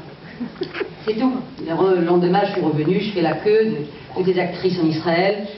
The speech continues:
J'ai tremblé, j'ai tremblé, euh, partout parce que j'ai bien compris qu'il s'agit d'un film, enfin, et pas d'un pub. Et, euh, et voilà, quand je suis rentrée dans la salle,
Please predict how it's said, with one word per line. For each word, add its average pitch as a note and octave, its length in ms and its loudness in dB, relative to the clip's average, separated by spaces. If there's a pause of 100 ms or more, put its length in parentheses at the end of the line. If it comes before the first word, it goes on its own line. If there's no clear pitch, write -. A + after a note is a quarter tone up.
(640)
J'ai F3+ 140 2
tremblé, F#3+ 580 4
j'ai G3 60 2
tremblé, F3 640 4
euh, - 80 -2
partout - 320 0
parce G3 160 2
que F3+ 120 2
j'ai D#3+ 140 2
bien F3 220 4
compris F3 340 0
qu'il F3+ 120 2
s'agit F3+ 320 2
d'un D3 160 2 (120)
film, A3 280 4
enfin, E3+ 360 0
et C#3+ 160 0
pas D#3+ 80 0
d'un D3 180 2
pub. - 280 -4 (1200)
Et, G3 340 4
euh, G3+ 220 6 (800)
et F3 80 4
voilà, G#3 280 4
quand F#3+ 160 2
je F3 60 0
suis F3+ 140 2
rentrée F3 260 2
dans F3 120 6
la E3 200 0
salle, F#3+ 320 2